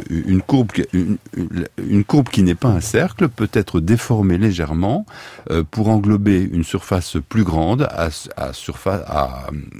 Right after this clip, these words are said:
à périmètre constant. Donc, euh, le, le problème, c'est qu'il n'avait pas démontré que ce, ce problème isopérimétrique admettait une solution. Donc, on ne savait, on ne savait pas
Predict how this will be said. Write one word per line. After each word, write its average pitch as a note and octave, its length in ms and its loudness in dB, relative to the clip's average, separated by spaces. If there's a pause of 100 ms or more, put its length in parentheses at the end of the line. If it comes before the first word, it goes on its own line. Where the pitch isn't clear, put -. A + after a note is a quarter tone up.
(320)
à E2 140 -4
périmètre E2+ 680 0
constant. D2+ 400 -4 (1500)
Donc, G2+ 420 2
euh, D2 880 0
le, D#2 640 -2
le D#2+ 180 -2
problème, D3 380 0
c'est - 180 -4
qu'il E2+ 300 2
n'avait D#2+ 260 2
pas F3 220 2
démontré G#2 760 2 (540)
que D2+ 100 -2
ce, - 320 -8
ce - 160 -6
problème G#2 420 2
isopérimétrique E2 1000 0 (160)
admettait G2+ 720 0 (180)
une B2 160 4
solution. G#2+ 560 0 (640)
Donc, F2 240 0
on F2+ 60 2
ne D#2+ 40 0
savait, D#2 300 -2
on F2 120 -2
ne - 40 -4
savait D#2 200 -2
pas D#3+ 260 0